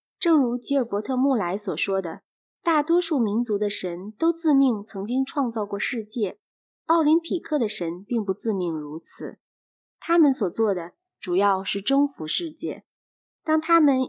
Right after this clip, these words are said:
已经征服了王国之后，他们又干什么呢？他们关心政治吗？他们促进农业吗？他们从事商业和工业吗？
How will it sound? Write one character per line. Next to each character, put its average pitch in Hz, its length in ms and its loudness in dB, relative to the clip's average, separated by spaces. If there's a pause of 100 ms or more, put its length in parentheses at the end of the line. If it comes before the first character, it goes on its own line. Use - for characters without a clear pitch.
已 202 80 -4
经 262 180 2
征 311 220 2
服 226 140 -4
了 214 120 2
王 190 240 -2
国 196 200 0
之 269 120 -6
后， 269 440 -4
他 226 160 -6
们 220 100 -2
又 220 100 -4
干 262 240 -2
什 175 160 -6
么 160 120 -6
呢？ 170 180 -8 (480)
他 294 140 0
们 277 120 4
关 285 220 4
心 285 180 2
政 285 240 2
治 240 220 -4
吗？ 190 260 -6 (300)
他 285 140 -2
们 269 120 4
促 277 200 -2
进 254 180 4
农 185 240 -2
业 233 220 -2
吗？ 190 240 -8 (340)
他 311 60 2
们 277 160 6
从 220 200 -2
事 247 160 -2
商 294 300 0
业 262 180 2
和 196 200 -6
工 294 260 2
业 285 180 2
吗？ 196 280 -6